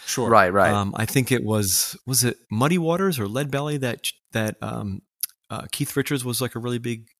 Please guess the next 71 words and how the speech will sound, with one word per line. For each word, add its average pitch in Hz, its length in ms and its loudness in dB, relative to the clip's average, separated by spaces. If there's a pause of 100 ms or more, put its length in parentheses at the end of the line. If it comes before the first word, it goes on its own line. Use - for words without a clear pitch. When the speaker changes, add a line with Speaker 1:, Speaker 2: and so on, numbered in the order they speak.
(200)
Speaker 3:
fan - 180 -4
Speaker 1:
Mu-, 117 120 0
Speaker 3:
of? 135 120 -2
Speaker 1:
Muddy 135 220 2
Water-, 120 300 2
yeah, 113 180 0
Muddy 107 220 -4
Speaker 3:
Was 113 100 4
it - 20 4
Speaker 1:
Waters. - 80 0
Speaker 3:
Muddy 147 160 8
Waters, 131 380 6
right? 110 180 4
Speaker 1:
Yeah. 92 260 0
Speaker 3:
You 135 80 6
know, 135 120 10
and, 127 100 6
and, 131 220 4
like, 127 140 6
he 135 120 4
really 131 380 6
kind 135 200 2
of, 117 80 4
like, 101 240 2
brought 117 280 4
him 104 80 2
out 117 240 2
and 101 100 -2
was 98 80 -2
just 104 180 -2
like, 98 400 -4
"No, 123 200 2
this 120 280 4
is 123 140 -2
the 110 140 0
dude, 113 440 -2
this 139 200 2
is 139 100 0
the 123 80 2
reason 117 300 2
why 107 400 0 (200)
I 113 140 2
do 120 160 4
what 107 120 2
I 95 100 -2
do 101 160 -2
Speaker 2:
Yeah. 98 240 2
Speaker 3:
and 104 120 -2
why 104 120 0
I 101 60 0
Speaker 1:
Right. 101 80 0
Speaker 3:
love 123 120 2
doing 110 160 0
what 101 140 -2
I 98 80 -2
do." 101 240 -2 (200)
I 143 60 2
thought 202 60 6
it 202 40 6
was 156 100 2
really 156 120 4
great, 135 260 4
you 117 80 0
know, 110 80 2
how 113 120 0
he 113 80 2
really 117 500 2
tried - 220 0
to 110 180 2
accredit 120 380 -2
him 101 320 -2